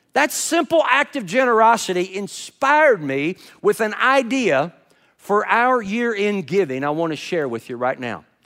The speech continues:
What if we could take up in our year-end giving initiative during the month of December all of our missions and benevolence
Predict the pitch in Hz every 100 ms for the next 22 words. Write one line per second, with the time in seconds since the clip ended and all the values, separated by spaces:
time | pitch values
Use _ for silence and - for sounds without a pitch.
0 | _ _ _ _ _ 214 302 349 269 254
1 | 294 - 240 - 240 277 262 226 190 196
2 | 196 226 262 240 269 254 247 240 226 -
3 | 156 131 226 254 170 175 175 151 170 226
4 | 240 - 131 127 147 _ _ - 196 240
5 | 214 190 226 226 190 151 165 - 240 202
6 | 156 170 - - _ _ _ - 208 277
7 | 311 311 302 240 214 208 214 285 285 -
8 | 294 285 233 208 202 175 196 220 277 247
9 | 170 160 170